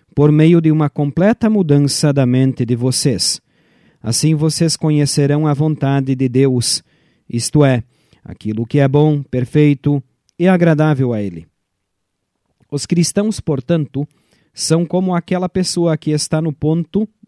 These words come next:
esperando o ônibus para embarcar para uma viagem maravilhosa.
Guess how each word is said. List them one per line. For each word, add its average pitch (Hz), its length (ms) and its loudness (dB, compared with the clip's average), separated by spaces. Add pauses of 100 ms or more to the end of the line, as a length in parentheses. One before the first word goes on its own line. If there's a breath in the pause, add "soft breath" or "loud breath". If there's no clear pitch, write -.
(120)
esperando 165 680 2
o 135 80 2
ônibus 165 540 0 (400 soft breath)
para 175 160 -2
embarcar 185 540 -2
para 151 280 -2
uma 151 220 -2
viagem 156 560 -2
maravilhosa. 139 800 -4